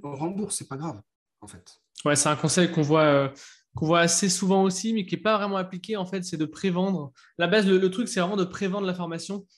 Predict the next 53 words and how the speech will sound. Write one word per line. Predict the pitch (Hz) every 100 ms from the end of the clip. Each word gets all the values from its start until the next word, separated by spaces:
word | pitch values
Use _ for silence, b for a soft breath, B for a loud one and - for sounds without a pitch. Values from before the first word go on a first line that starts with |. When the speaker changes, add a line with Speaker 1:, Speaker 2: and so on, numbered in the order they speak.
| b
Speaker 1:
Ouais. | - 151
Speaker 2:
J'explique | 156 190 180
un | 156
peu | 170
pour | 165
les | 151 147
auditeurs, | 143 143 180
hein. | 170
Speaker 1:
Bien | - b b b
Speaker 2:
C'est | - 180
Speaker 1:
sûr. | 170
Speaker 2:
vraiment | 196
de | 185
faire | 185
une | 170
landing | 175 175 180
page, | 180 190
une | 175 151
page, | 170 160
une | 170
page | 180 175
de | 170
vente | 170 196 - _ _ - _
ou | 170
une | 165
page | 160 147
de |
vente, | 151 180 180 _ b b b
de, | 151 151
de | 151
vendre | 151 185 202
un | 180
truc | 185 214 220 - _ b -
et |
en | 151
fait | 185
de | 160
dire, | 160 185
bon, | 170
bah | 160
voilà, | 151 160 156 143 135
euh, | 127 143 _ _ _ _ _ _
si | - -
vous | 202 214
l'achetez | 196 190
maintenant, | 196 190 190 202 226 220 B B
vous | 147 151
avez | 160
moins, | 165 180 185 185
moins | 175 175
X | 196 180
pour | 180 175
cent. | 185 214 -